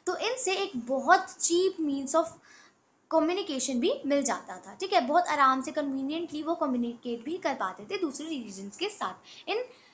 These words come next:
tributaries और गंगा की मदद से।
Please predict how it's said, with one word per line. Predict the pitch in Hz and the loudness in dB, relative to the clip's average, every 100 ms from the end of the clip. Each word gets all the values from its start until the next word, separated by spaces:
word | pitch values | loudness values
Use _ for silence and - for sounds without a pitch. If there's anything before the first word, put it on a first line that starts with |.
| _ _ _ - | _ _ _ -2
tributaries | 320 262 330 339 320 392 440 | 0 4 4 4 4 4 4
और | 453 | 4
गंगा | 339 262 233 | 4 4 0
की | 233 359 | 0 -2
मदद | 320 285 294 | -2 -6 -14
से। | - | -14